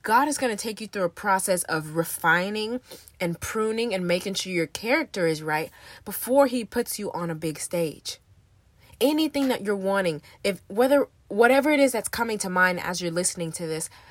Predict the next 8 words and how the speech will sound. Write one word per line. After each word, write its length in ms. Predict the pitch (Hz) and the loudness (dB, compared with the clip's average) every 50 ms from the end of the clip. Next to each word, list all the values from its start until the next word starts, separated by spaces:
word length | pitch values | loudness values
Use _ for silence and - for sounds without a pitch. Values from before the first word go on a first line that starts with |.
| - - - | -20 -14 -8
there 140 | - 202 208 | -6 -4 -4
is 160 | - 202 190 | -4 -4 -6
going 440 | 185 - 214 226 240 262 269 277 262 | -6 -6 -2 0 0 2 2 0 -2
to 120 | - - | -4 -6
be 160 | 196 214 208 | -6 -6 -4
a 100 | - 175 | -4 -4
process 640 | 185 - - - 196 180 180 175 - 185 170 165 - - - - | -4 -6 -6 -2 0 0 0 0 -2 -2 -2 -4 -4 -6 -10 -10
required. 580 | - 165 165 - - - 160 147 135 - - - | -8 -8 -8 -6 -6 -4 -2 -2 -2 -4 -10 -18